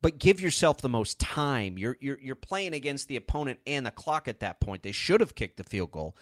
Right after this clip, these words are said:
but they didn't. They backdoor covered everybody on their Chiefs bet. And, uh, in the agony of sports betting comes right there to the front and center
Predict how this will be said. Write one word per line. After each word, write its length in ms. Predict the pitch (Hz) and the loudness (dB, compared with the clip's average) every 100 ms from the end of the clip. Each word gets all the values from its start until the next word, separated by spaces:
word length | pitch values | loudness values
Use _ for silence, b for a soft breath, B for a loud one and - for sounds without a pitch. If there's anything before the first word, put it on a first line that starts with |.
| b b | b b
but 140 | 113 | -8
they 80 | 127 | -6
didn't. 380 | 127 175 175 160 | 0 0 0 -2
They 80 | 131 | 0
backdoor 500 | 127 143 - 139 127 | 2 0 0 -2 -2
covered 360 | - 123 117 | 0 0 2
everybody 440 | 113 110 107 107 107 | 0 -2 -2 0 -2
on 80 | |
their 120 | 101 98 | -2 -4
Chiefs 340 | - 117 98 | -6 -6 -6
bet. 320 | - 107 98 _ b b b b | -4 -2 -2 _ b b b b
And, 360 | 117 113 113 110 | -4 -2 -2 -2
uh, 180 | 110 107 | 0 0
in 140 | - 120 | -2 -4
the 160 | 127 - | -4 2
agony 520 | 139 160 160 151 143 | 4 6 4 2 2
of 100 | 135 | 0
sports 360 | - - 127 - | -2 -4 -4 -2
betting 300 | 127 110 104 | -2 0 -2
comes 440 | 120 110 104 95 - b b | -4 -4 -4 -8 -12 b b
right 320 | 98 147 170 - | 2 4 4 4
there 160 | 156 | 4
to 80 | 139 | 4
the 80 | 127 | 2
front 280 | - 135 120 | 0 0 -2
and 100 | 107 | -6
center 440 | - 117 98 90 | -4 -2 -2 -4